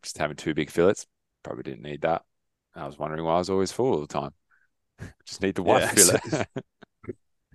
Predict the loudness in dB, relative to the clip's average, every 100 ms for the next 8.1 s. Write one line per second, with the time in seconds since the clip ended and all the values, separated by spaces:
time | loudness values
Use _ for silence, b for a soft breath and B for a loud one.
0 | -16 -2 0 0 2 2 4 0 0 0
1 | -2 -2 -2 -2 -2 -2 -2 -4 -2 -4
2 | -4 -6 0 0 0 -4 -8 -10 -10 -6
3 | -6 -4 -6 -6 -10 -16 _ _ _ _
4 | _ _ _ -4 -4 -6 _ -2 2 2
5 | 0 -6 -10 -10 -6 -4 -2 -2 -6 -6
6 | -8 -10 -4 -4 -2 -4 -2 -2 -4 -4
7 | -4 -4 -10 -10 -4 -2 0 0 -2 -4
8 | -10